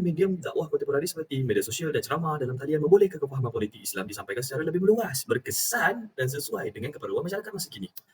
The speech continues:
Jadi untuk kesimpulan, ah, kesimpulannya kefahaman umat Islam terhadap konsep politik negara Islam merupakan asas penting dalam membentuk kesedaran bahawa politik bukan sekadar per-, perebutan kuasa tetapi suatu amanah besar yang berkait rapat dengan tanggungjawab moral,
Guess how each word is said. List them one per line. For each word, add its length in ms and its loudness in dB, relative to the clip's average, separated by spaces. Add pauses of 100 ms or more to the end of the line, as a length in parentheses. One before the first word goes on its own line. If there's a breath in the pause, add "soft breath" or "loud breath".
(140)
Jadi 160 6
untuk 240 0
kesimpulan, 480 -4 (320 loud breath)
ah, 80 2
kesimpulannya 400 0
kefahaman 320 0
umat 160 -4
Islam 240 0
terhadap 240 0
konsep 240 -4
politik 320 0
negara 240 0
Islam 320 -4
merupakan 320 -6
asas 160 -4
penting 400 -4
dalam 160 -2
membentuk 320 -4
kesedaran 320 -6
bahawa 240 -4
politik 320 2
bukan 80 -6
sekadar 320 -4
per-, 160 -6
perebutan 400 -2
kuasa 320 -2
tetapi 320 -10
suatu 240 -8
amanah 240 -10
besar 240 -6
yang 160 -8
berkait 240 -6
rapat 240 -8
dengan 240 -6
tanggungjawab 240 2
moral, 240 4